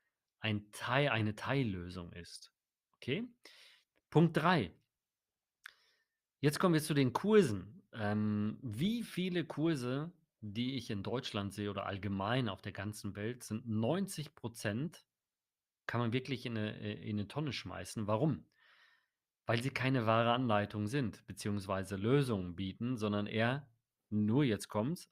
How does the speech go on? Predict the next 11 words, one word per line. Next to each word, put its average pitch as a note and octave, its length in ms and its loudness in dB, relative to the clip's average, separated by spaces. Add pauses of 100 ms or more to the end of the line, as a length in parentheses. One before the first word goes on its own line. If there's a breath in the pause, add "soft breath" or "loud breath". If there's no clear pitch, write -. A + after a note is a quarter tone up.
(220)
ein A2 120 -2
Inhaltsverzeichnis, F#2+ 1160 -4
äh, A2 180 -10
darstellen. F2+ 640 -4 (480 loud breath)
Und A#2+ 120 0
mit B2 140 2
diesem C#3 220 2
Inhaltsverzeichnis B2+ 1120 0 (420 soft breath)
kannst C3 280 0
du C3 40 -2
theoretisch, A#2 800 0